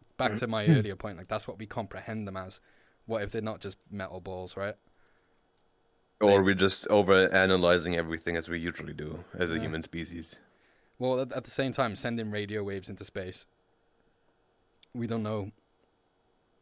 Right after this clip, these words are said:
Speaker 1: whether another s-, civilization can, they have radio waves, you know?
Speaker 2: S-, speaking of radio waves, again,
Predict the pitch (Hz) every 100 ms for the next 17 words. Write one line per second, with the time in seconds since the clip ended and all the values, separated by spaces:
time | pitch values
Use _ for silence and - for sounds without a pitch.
0 | 101 107 107 104 104 98 98 95 - _
1 | _ - - 95 95 92 90 - 92 -
2 | 92 87 _ _ _ _ 95 95 98 92
3 | 92 92 92 135 - - _ _ _ _
4 | _ _ - 101 101 123 _ _ _ _
5 | _ _ _ _ _ _ _ _ _ _
6 | _ _ _ _ _ - - - - -
7 | 156 151 110 87 107 87 85 82 80 -
8 | - - - 101 101 92